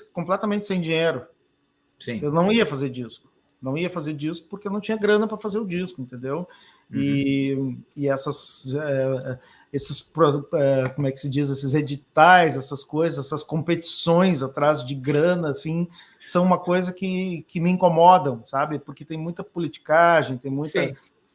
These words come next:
Speaker 1: Sempre tem. Então,
Speaker 2: Sempre.
Speaker 1: é uma coisa que acaba, eu, eu, a minha pessoa, assim, não, não consegue se movimentar muito nesse sentido, porque eu não gosto de me envolver com essas coisas.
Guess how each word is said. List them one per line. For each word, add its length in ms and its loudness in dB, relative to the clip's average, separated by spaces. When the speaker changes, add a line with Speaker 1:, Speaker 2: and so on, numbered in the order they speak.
Speaker 1:
Sempre 380 2
tem. 460 -2
Então, 340 0
Speaker 2:
Sempre. 340 -2
Speaker 1:
é 60 2
uma 140 4
coisa 300 2
que 160 -4
acaba, 480 6
eu, 320 2
eu, 300 -2
a 100 -8
minha 180 -2
pessoa, 440 -4
assim, 180 -8
não, 600 -6
não 180 -6
consegue 440 -2
se 140 -4
movimentar 680 4
muito 280 -2
nesse 300 -6
sentido, 500 -6
porque 560 -6
eu 80 -4
não 120 -2
gosto 240 6
de 80 -2
me 60 0
envolver 360 -2
com 140 -6
essas 240 -10
coisas. 460 -18